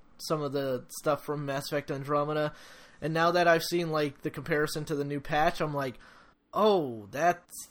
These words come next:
yeah, there, that looks a little bit better." Like, that looks a little more human and less actually frightening.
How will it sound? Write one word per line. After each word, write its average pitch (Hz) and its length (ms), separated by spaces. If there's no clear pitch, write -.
yeah, 156 320
there, 131 420
that 139 260
looks 147 320
a 151 40
little 139 200
bit 120 180
better." 123 380
Like, 117 260
that 131 260
looks 127 300
a 143 80
little 147 340
more 135 480
human 170 500
and 156 160
less 147 300
actually 143 480
frightening. 175 720